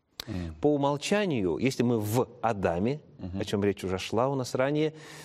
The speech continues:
Speaker 2: то, э, сказано: "Одним человеком грех вошел в мир, и грехом — смерть, и смерть перешла во всех человеков". Если мы остаемся в естественном формате проживания, то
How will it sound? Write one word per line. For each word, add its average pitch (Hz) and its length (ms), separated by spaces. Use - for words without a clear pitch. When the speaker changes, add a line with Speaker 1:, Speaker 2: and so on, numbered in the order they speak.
Speaker 2:
то, 139 580
э, 104 200
сказано: 123 540
"Одним 143 480
человеком 113 920
грех 120 400
вошел 104 320
в 98 160
мир, 185 260
и 131 80
грехом — 117 360
смерть, 196 420
и 131 80
смерть 175 440
перешла 135 380
во 123 100
всех 117 280
человеков". 107 580
Если 143 240
мы 147 180
остаемся 139 760
в 95 40
естественном 113 500
формате 131 400
проживания, 143 640
то 123 420